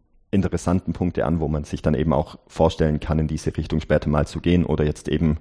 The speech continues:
wie in diesem Fall, äh, natürlich ist es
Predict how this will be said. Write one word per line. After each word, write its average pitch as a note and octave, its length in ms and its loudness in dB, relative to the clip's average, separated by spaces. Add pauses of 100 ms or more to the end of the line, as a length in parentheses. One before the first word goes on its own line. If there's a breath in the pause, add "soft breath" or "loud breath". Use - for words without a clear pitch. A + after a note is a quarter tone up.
(800 soft breath)
wie F#2+ 120 0
in G2 100 4
diesem G2+ 260 -2
Fall, F2 380 0 (160)
äh, D#2 300 0
natürlich F2 420 0
ist - 180 -2
es - 240 -8